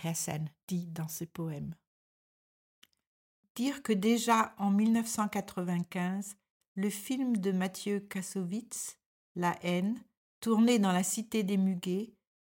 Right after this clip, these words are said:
montre qu'il y a une société parallèle à la société française. On peut d'ailleurs dire la même chose pour la société danoise.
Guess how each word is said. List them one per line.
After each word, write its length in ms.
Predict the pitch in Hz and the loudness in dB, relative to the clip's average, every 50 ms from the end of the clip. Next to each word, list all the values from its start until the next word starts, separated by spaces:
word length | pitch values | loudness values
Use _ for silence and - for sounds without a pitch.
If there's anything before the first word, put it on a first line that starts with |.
| _ _ _ _ _ _ - | _ _ _ _ _ _ -2
montre 400 | 202 220 247 285 - - - - | 0 2 2 0 0 -4 -12 -10
qu'il 220 | - - 208 202 | -6 -2 -2 0
y 120 | 196 202 202 | 2 4 4
a 100 | 208 214 | 4 4
une 100 | 208 190 | 2 2
société 520 | - - 196 - - 202 190 196 - 190 | 0 0 -4 -4 -2 -2 -2 -2 -2 -4
parallèle 560 | 190 - 175 175 185 175 175 170 170 175 175 | -2 -2 -2 0 0 0 0 0 0 0 0
à 60 | 165 165 | -2 -2
la 100 | 165 165 | -4 -4
société 500 | - - 170 - - 185 170 - - 180 | -6 -8 -10 -8 -6 -8 -8 -6 -8 -8
française. 800 | 170 - - 180 170 - - - 170 160 160 165 165 - - _ _ _ _ _ _ _ _ _ _ _ _ _ _ _ _ _ _ _ _ - | -8 -8 -6 -6 -6 -6 -8 -8 -8 -8 -8 -8 -10 -12 -14 _ _ _ _ _ _ _ _ _ _ _ _ _ _ _ _ _ _ _ _ -4
On 80 | 180 175 | -4 -2
peut 140 | - 170 | -2 -2
d'ailleurs 340 | 151 120 110 117 143 165 175 | -2 -2 -2 -2 -2 -2 -2
dire 200 | 180 180 180 175 | 0 0 0 0
la 140 | 170 170 165 | 0 0 0
même 220 | 170 165 160 165 | 0 0 0 -2
chose 280 | 165 - - 185 180 - | -4 -4 -6 -6 -8 -8
pour 200 | - _ - 170 | -10 _ -8 -6
la 100 | 151 151 | -6 -6
société 560 | - - - 156 - - 156 156 - 175 175 | -6 -8 -8 -8 -8 -8 -10 -8 -6 -6 -6
danoise. 640 | 160 160 151 156 160 151 143 139 147 151 - - | -4 -4 -4 -4 -2 -4 -4 -6 -8 -10 -12 -16